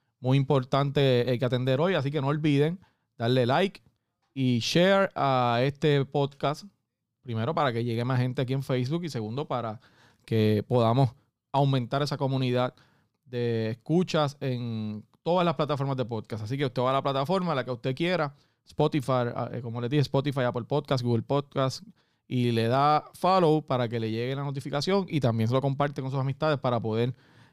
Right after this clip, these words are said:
eh, continuar, eh, llevando la información y la conversación que nosotros siempre tenemos aquí en, en este podcast. Hoy, como les comenté en la, en la promoción que puse aquí en la página de Facebook, eh, voy a hablar de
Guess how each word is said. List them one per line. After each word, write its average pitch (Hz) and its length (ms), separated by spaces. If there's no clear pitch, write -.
eh, 123 140
continuar, 139 720
eh, 127 140
llevando 127 420
la 156 80
información 147 560
y 180 60
la 147 80
conversación 131 400
que 147 100
nosotros 131 400
siempre 139 400
tenemos 131 340
aquí 131 380
en, 113 360
en 120 140
este 120 180
podcast. 107 480
Hoy, 185 320
como 180 200
les 170 80
comenté 160 640
en 175 80
la, 165 340
en 147 120
la 139 280
promoción 156 640
que 139 120
puse 143 300
aquí 156 160
en 151 60
la 151 80
página 151 320
de 147 80
Facebook, 139 480
eh, 117 160
voy 123 320
a 165 80
hablar 170 320
de 160 300